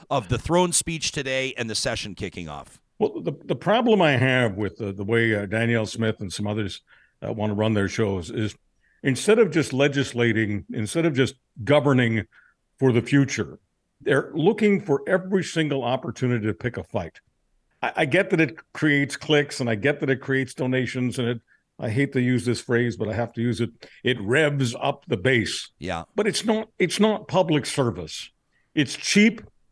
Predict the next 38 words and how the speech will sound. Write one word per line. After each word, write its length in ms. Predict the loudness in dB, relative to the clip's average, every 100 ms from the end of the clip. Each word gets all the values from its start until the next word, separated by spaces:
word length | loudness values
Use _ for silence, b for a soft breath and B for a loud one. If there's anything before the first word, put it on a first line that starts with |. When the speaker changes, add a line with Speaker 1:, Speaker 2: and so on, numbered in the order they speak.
| _ _ -6
Speaker 2:
it's 220 | -2 4
miniature, 800 | 6 8 6 4 0 0 -2 -8 _ _ _ _ -2
and 140 | 0
it, 200 | 0 0
it, 180 | 0 0
it, 220 | -2 -2
it 220 | -2 -2
makes, 380 | 2 2 2 -8
in 200 | -4 -2
this 180 | 0 0
case, 320 | 2 0 0
the 80 | -6
government 500 | 0 2 4 2 0 -6 _ _ 0
look 180 | 2 2
really 320 | 2 4 4 2
small, 480 | 0 0 2 0
if 180 | -4 -2
not 320 | 0 -2 -4
silly. 400 | 0 0 0 -4 _ _ _ _ _ _ 2
But 120 | 4
I 40 |
wanna 240 | 4 4 4
say 180 | 4
something 340 | 2 0 0 0
that 120 | 2
hasn't 300 | 2 0 0
been 120 | -2
said 220 | 0 0 2
about 240 | 0 0
this, 280 | -2 -6 -12 _ _ _ _ _ _ _
this 160 | -6 0
business 380 | 2 2 0 0
about 220 | -2 -4
the 60 | -4
money, 300 | -4 -6 -12 -18
okay? 320 | -8 -2 -2 b b b b _
Uh, 160 | -4 -4
so 440 | 2 2 2 -2